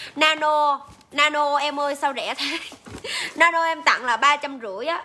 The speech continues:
ba trăm rưỡi mua một tặng một. Hồi nãy là em tặng hết luôn rồi. <laughs> Ai lấy thì comment nhanh nha, siêu vi Nano ạ. Khách khen dữ lắm. Đợi tí, đợi tí, đợi tí, đợi tí. Ù ơi,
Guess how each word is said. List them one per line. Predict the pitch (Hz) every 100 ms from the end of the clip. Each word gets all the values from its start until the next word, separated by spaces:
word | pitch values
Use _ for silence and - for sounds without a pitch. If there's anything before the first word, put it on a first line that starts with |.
| -
ba | 277
trăm | 285 269
rưỡi | 214 226
mua | 285
một | 254 208
tặng | 196 220
một. | 214 185
Hồi | 214
nãy | 190 262
là | 240
em | 247
tặng | 233 220 220 -
hết | 311 -
luôn | 262
rồi. | 226 302 226 _ - -
<laughs> | - 539 - -
Ai | - 294
lấy | 311 370
thì |
comment | 277 240 262 277
nhanh | 262 277
nha, | 269 262 262
siêu | 302 285
vi | 285
Nano | 277 269 269 269
ạ. | 247 - - -
Khách | 339 -
khen | 285 269
dữ | 202
lắm. | 240 277 - - _ _ _ _ _ - - -
Đợi | 208
tí, | 220 285
đợi | 240 214
tí, | 269
đợi | 214
tí, | 220 254
đợi | 262 202
tí. | 233 247 330 - _ - - - - - _ _ _ _ _ -
Ù | 269 269 254
ơi, | 277 311 302 269